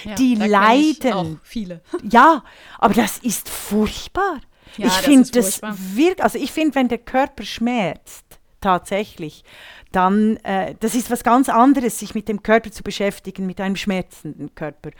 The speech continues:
Speaker 2: Und auch da kenn ich ganz tolle Frauen, die, äh, eben mit großem Schmerz, mit Krankheiten, mit, mit Be-, mit, mit, ähm, äh, mit, mit weniger Möglichkeiten umgehen müssen, punkto Körper.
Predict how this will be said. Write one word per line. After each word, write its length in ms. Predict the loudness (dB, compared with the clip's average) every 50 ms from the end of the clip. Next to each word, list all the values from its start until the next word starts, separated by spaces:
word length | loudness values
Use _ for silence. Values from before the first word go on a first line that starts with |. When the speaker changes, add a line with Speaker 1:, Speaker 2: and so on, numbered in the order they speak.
| -20 -20 -10 -6
Speaker 2:
Und 140 | -2 2 2
auch 160 | 2 2 0 0
da 320 | 2 4 4 4 4 2
kenn 240 | 0 -4 -8 -8 -8
ich 160 | -10 -12 -8
ganz 440 | -4 -2 -2 0 -2 -2 -6 -8 -10
tolle 280 | -10 -8 -8 -8 -8
Frauen, 480 | -8 -8 -4 -4 -4 -4 -4 -6 -10 -12
die, 280 | -12 -12 -10 -10 -10 -10 -12 -18 -20 -20 -20 -20 -12 -6
äh, 380 | -4 -2 -2 -2 -4 -6 -8 -8
eben 240 | -6 -6 -4 -2 -2
mit 140 | -2 -4 -4
großem 400 | -4 -2 0 0 0 -2 -4 -6
Schmerz, 500 | -4 -4 -4 -2 -2 -4 -4 -8 -10 -12
mit 140 | -12 -12 -6
Krankheiten, 840 | -2 0 0 0 0 -2 -2 -2 -2 -2 -2 -4 -6 -8 -8 -8 -8
mit, 240 | -8 -10 -12 -12
mit 240 | -12 -12 -12 -10 -8
Be-, 240 | -6 -4 -4 -6 -6
mit, 380 | -8 -8 -8 -8 -8 -10 -14 -14
mit, 320 | -10 -10 -10 -10 -10 -10 -8
ähm, 420 | -8 -6 -6 -8 -8 -10 -10 -12 -14 _ _ -20 -20 _ -14
äh, 560 | -12 -10 -10 -10 -12 -12 -14 -14 -16 -16 -16 -18 -20 -20 -20 -20 -20 _ _ _ _ _ _
mit, 460 | -12 -8 -6 -6 -6 -6 _ -16 -18
mit 260 | -12 -10 -10 -10 -10 -14 -20 -20
weniger 580 | -20 -14 -6 0 2 6 6 6 4 4 0 -2
Möglichkeiten 960 | -2 0 -2 -2 -4 -6 -10 -14 -12 -6 -4 -4 -4 -4 -6 -8 -12 -10 -4
umgehen 480 | 0 0 0 0 0 -2 -2 -2 -2
müssen, 320 | -4 -6 -8 -10 -10 -10 -10
punkto 300 | -10 -10 -12 -12 -14 -12
Körper. 280 | -10 -10 -10 -8 -10